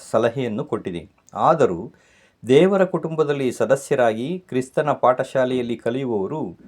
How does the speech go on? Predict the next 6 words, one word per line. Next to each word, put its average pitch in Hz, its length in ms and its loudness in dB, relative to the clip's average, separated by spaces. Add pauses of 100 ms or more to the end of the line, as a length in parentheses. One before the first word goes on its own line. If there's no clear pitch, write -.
(420)
ವರ್ಷಗಳು 165 580 2
ಕಳೆದಂತೆ 139 600 2
ಪ್ರತಿಯೊಂದು 160 1000 -6 (360)
ಒಂದನ್ನು 131 440 0
ಸೂಕ್ಷ್ಮವಾಗಿ 160 840 -2
ತಿಳಿದು, 117 640 -6